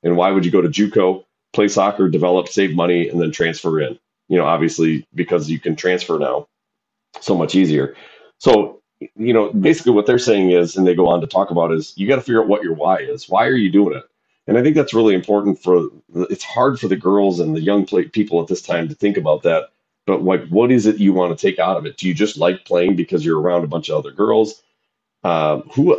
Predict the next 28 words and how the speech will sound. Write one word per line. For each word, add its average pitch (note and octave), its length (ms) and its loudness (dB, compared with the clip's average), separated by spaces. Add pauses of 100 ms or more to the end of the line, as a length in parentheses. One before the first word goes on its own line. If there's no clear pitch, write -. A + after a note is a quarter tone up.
(160)
man, A2+ 200 2
I G2+ 60 2
was A2+ 140 0
talking A2 240 0
to E2+ 80 0
somebody G2+ 340 2
the F2+ 140 2
other F2 140 2
day, F2 420 2 (840)
and F#2+ 140 2
he F#2+ 80 4
said, F2+ 220 2
"I F2 100 4
would F2 140 2
never G2 320 2
wish F#2 360 2
anybody E2+ 380 2
to D#2 100 0
go E2 160 0
to D#2 80 0
D E2 160 -2
one D#2+ 240 0
so-, - 260 -4
you E2+ 180 0
know, D2+ 60 0
D E2 220 -2
one D#2+ 200 0
athletics." D2 540 -4